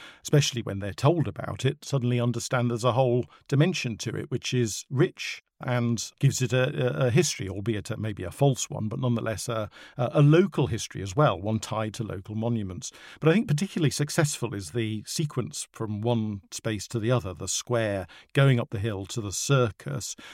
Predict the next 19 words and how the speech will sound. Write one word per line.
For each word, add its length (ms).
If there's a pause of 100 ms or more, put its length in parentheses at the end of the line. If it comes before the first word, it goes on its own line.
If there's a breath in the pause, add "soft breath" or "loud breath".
(120 loud breath)
and 140
then 100
from 320
the 80
circus 500
into 320
the 140
crescent, 400
where 140
it 80
opens 360
out 220
and 80
embraces 560
the 80
landscape 560
and 100
the 60
views. 580